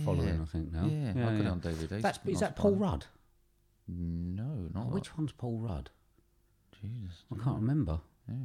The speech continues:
Speaker 1: Are you sure? Are you
Speaker 2: I, I'm not hundred percent, but
Speaker 1: Huh?
Speaker 2: I don't
Speaker 1: Are you
Speaker 2: think.
Speaker 1: sure?
Speaker 2: No, if I'm not, no, I'm not gonna commit myself. We all know what goes on there.
Speaker 1: Okay. Well, I'm gonna check it, I think.
Speaker 2: Okay.
Speaker 1: I'm gonna check it at some point,
Speaker 2: Yeah,
Speaker 1: 'cause if
Speaker 2: yeah.
Speaker 1: it is Paul Rudd, you owe me something.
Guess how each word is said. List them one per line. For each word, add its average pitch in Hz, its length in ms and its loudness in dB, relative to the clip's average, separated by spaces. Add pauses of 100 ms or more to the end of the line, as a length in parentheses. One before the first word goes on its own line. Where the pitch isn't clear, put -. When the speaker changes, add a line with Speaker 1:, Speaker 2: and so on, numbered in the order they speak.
Speaker 1:
Are 180 80 2
you 220 120 6
sure? - 340 -4
Are 214 80 -4
you 208 100 -2
Speaker 2:
I, 220 160 4
I'm 190 140 10
not 143 200 4
hundred 127 380 2
percent, 104 420 0
but 107 160 6
Speaker 1:
Huh? 151 60 10
Speaker 2:
I - 1120 -4
don't - 100 4
Speaker 1:
Are 175 40 4
you 175 60 2
Speaker 2:
think. 95 220 6
Speaker 1:
sure? 80 180 4
Speaker 2:
No, 117 180 -2
if 110 80 -4
I'm 113 220 4
not, 127 160 2
no, 110 260 6
I'm 92 80 6
not 117 160 4
gonna 95 140 4
commit 107 280 2
myself. 92 400 0
We 104 120 4
all 110 100 4
know 98 160 8
what 95 140 2
goes 95 240 4
on 95 260 4
there. 95 200 2
Speaker 1:
Okay. 156 260 6 (160)
Well, 127 120 2
I'm 135 60 6
gonna 117 160 4
check - 260 -2
it, 78 100 -4
I - 40 -12
think. 107 200 -2
Speaker 2:
Okay. 123 280 0 (100)
Speaker 1:
I'm 113 120 2
gonna 110 140 2
check - 260 -4
it - 80 -6
at 90 60 -10
some 87 180 0
point, - 160 2
Speaker 2:
Yeah, 139 60 2
Speaker 1:
'cause 131 80 0
if 123 100 4
Speaker 2:
yeah. 104 60 -2
Speaker 1:
it 107 40 -2
is 101 60 -2
Paul 85 240 -2
Rudd, 85 180 -2
you 95 100 -2
owe 95 80 0
me 87 120 0
something. 78 220 -6